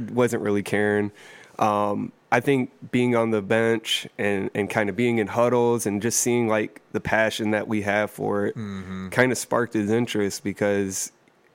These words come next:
Speaker 1: even games that were on the road where Kenya was like, "I don't really wanna go," he was trying to find a way to get there.
Speaker 2: Oh, nice.
Speaker 1: So, like, we played at Whitmer, and, uh, we had just had our son Bryson, and, and Kenya was like, "I don't really wanna take him out tonight."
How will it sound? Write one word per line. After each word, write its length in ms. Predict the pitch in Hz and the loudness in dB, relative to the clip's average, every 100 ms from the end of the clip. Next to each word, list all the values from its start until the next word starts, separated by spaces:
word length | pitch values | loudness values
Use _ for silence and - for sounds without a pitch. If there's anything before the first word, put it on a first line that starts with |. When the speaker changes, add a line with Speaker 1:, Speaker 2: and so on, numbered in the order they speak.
| _ _ | _ _
Speaker 1:
even 280 | 135 131 127 | 0 2 2
games 300 | 120 123 120 | 2 0 0
that 120 | 117 | 0
were 140 | 110 110 | 2 0
on 100 | 110 | 0
the 80 | 101 | 0
road 340 | 104 117 113 | 0 0 0
where 140 | 104 | -2
Kenya 340 | 101 - 113 104 | -2 -2 0 0
was 140 | 104 | 0
like, 160 | 104 104 | -2 -2
"I 60 | 104 | -2
don't 200 | 101 95 | -2 -2
really 220 | 101 101 | -2 0
wanna 200 | 98 101 | 0 0
go," 280 | 104 101 98 | 0 0 0
he 180 | 101 104 | -2 -2
was 100 | 95 | -2
trying 220 | 107 101 | -2 -2
to 60 | |
find 260 | 95 101 101 | -2 -4 -2
a 60 | 98 | -2
way 180 | 104 | -2
to 80 | 98 | -2
get 220 | 101 104 - - | -2 -4 -4 -6
there. 300 | 101 92 92 | -4 -4 -6
Speaker 2:
Oh, 300 | 92 92 90 | -10 -10 -10
nice. 320 | 87 87 82 | -10 -8 -2
Speaker 1:
So, 100 | 110 | 0
like, 180 | 104 101 | 2 0
we 100 | 117 | -2
played 220 | 120 120 | 2 2
at 60 | 107 | 2
Whitmer, 520 | 107 117 110 104 101 - - _ _ _ _ - | 0 0 0 0 -2 -6 -20 _ _ _ _ -4
and, 420 | 104 104 101 101 | 0 2 2 0
uh, 200 | 101 98 98 | 0 0 0
we 140 | 107 | 0
had 120 | 107 | 0
just 200 | 98 104 | 0 -2
had 320 | - 104 101 95 - - | 0 0 0 -4 -12 -4
our 120 | 101 | -4
son 280 | - 101 98 | 0 -2 0
Bryson, 600 | 107 113 107 98 98 98 _ - - _ _ | 0 0 -2 -4 -4 -6 _ -20 -20 _ _
and, 320 | - 95 95 92 | -2 0 0 -2
and 200 | - 98 | -4 -4
Kenya 300 | 92 104 104 95 | -2 -2 0 -2
was 140 | 95 | -4
like, 220 | 104 98 | -4 -4
"I 260 | 104 107 104 | -2 -2 -2
don't 120 | 104 | -2
really 200 | 104 101 | -2 -2
wanna 200 | 98 101 | -2 -4
take 220 | - 98 | -4 -4
him 80 | 98 | -4
out 200 | 95 - | -4 -4
tonight." 400 | 101 98 98 | -4 -4 -4